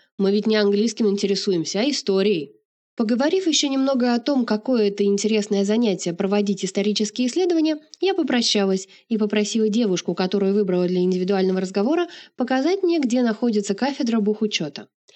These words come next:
Учитывая тёплые дружеские отношения, которые сложились у меня с Эрнестом Ирастовичем, одним из ярчайших представителей этой кафедры, я всегда могла объяснить своё появление там.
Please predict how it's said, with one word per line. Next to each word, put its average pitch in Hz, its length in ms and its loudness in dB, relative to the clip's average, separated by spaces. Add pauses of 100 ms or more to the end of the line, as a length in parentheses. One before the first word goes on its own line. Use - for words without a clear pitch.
(260)
Учитывая 208 460 0
тёплые 190 400 0
дружеские 185 420 -2
отношения, 196 560 0
которые 180 320 -2
сложились 202 540 0
у 180 40 2
меня 180 220 2
с - 80 -6
Эрнестом 185 480 0
Ирастовичем, 330 580 0 (280)
одним 294 320 2
из 254 80 0
ярчайших 262 640 0
представителей 226 680 0
этой 220 160 -2
кафедры, 208 500 -2 (260)
я 349 160 0
всегда 320 360 0
могла 208 280 2
объяснить 202 460 0
своё 214 220 0
появление 170 520 0
там. 131 280 -10